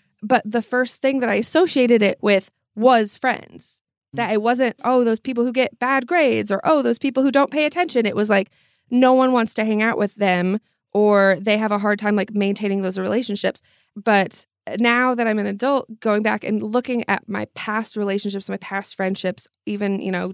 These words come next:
dating back to when I was younger, not just not picking up on other people's social cues, 'cause I assume that everybody is honest all of the time. And that if something was bothering them, they would tell me, because if something is bothering me, I tell people.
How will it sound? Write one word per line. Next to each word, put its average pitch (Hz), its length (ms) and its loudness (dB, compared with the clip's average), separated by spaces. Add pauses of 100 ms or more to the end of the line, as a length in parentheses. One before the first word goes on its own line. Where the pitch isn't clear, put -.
dating 190 260 -2
back 190 240 -8
to 208 100 -10
when 196 120 -6
I 190 40 -4
was 196 160 -6
younger, 208 440 -2 (320)
not 254 180 -2
just 247 160 -4
not 220 240 2
picking 208 300 -2
up 196 100 -2
on 190 140 0
other 190 180 -2
people's 196 300 -6
social 180 280 -4
cues, 180 300 -6
'cause 220 160 -4
I 240 60 0
assume 320 380 2
that - 140 0
everybody 220 600 0
is 185 440 -4 (220)
honest 349 600 0
all 403 200 2
of 427 60 -4
the 453 100 0
time. 508 520 0 (360)
And 233 140 2 (100)
that 254 120 2
if 220 80 -6
something 277 220 0
was 269 100 0
bothering 240 420 2
them, 294 140 2
they 240 80 4
would 196 160 -2
tell 196 180 0
me, 311 240 2
because 226 300 -4
if 208 80 -2
something 214 200 -2
is 214 100 -2
bothering 196 340 0
me, 202 200 0
I 254 140 0
tell 302 220 0
people. 339 420 0